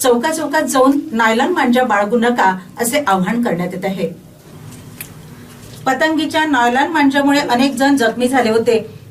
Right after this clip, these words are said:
त्यानंतर पोलीस ॲक्शन मोडवर आली. त्या पाठोपाठ आता यवतमाळ पोलीसही ॲक्शन मोडवर आली आहे. नायलॉन मांजाची विक्री करू नये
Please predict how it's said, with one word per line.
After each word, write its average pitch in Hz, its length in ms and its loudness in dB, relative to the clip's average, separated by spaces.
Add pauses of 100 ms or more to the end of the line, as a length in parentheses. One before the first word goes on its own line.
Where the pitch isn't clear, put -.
त्यानंतर 254 380 2
पोलीस 240 460 0
ॲक्शन 240 380 2
मोडवर 233 300 4 (100)
आली. 202 260 0 (460)
त्या 262 100 0
पाठोपाठ 269 460 0
आता 285 280 0
यवतमाळ 269 440 0
पोलीसही 247 640 -2
ॲक्शन 262 360 0
मोडवर 226 320 0 (100)
आली 190 160 2
आहे. 208 240 0 (580)
नायलॉन 247 440 2
मांजाची 277 460 0
विक्री 277 300 -2
करू 247 300 0
नये 190 220 -2